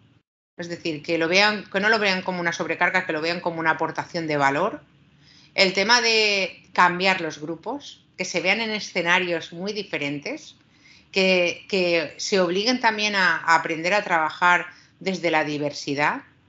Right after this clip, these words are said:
Y, y el, y el eso, y el, toda la información que salga, intentar transformarla en acciones. Como yo siempre le digo, busca el verbo, concienciar, visibilizar, no sé qué. Buscar el verbo, porque el verbo es acción, el verbo mueve.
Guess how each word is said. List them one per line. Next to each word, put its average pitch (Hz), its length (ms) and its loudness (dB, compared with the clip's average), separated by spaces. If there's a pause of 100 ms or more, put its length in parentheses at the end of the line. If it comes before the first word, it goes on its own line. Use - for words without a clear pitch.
(560)
Y, 196 840 4
y 208 140 4
el, 180 260 2
y 202 60 0
el 202 60 4
eso, 196 200 0
y 160 140 0
el, 156 220 -2
toda 196 200 2
la 233 60 4
información 240 500 -2
que 220 100 -4
salga, 233 440 -2
intentar 190 520 0
transformarla 247 920 -2
en 190 140 -2
acciones. 151 720 -2 (520)
Como 208 160 0
yo 202 140 6
siempre 196 240 0
le 185 80 2
digo, 170 180 2
busca 233 260 4
el 254 80 4
verbo, 131 380 -4 (420)
concienciar, 180 840 2
visibilizar, 165 760 2
no 160 140 -6
sé 180 120 -4
qué. 180 200 -4 (220)
Buscar 320 400 4
el 349 140 0
verbo, 180 340 0
porque 196 260 0
el 185 80 0
verbo 269 260 0
es - 100 -6
acción, 220 540 -2
el 180 100 -4
verbo 233 300 2
mueve. 220 560 0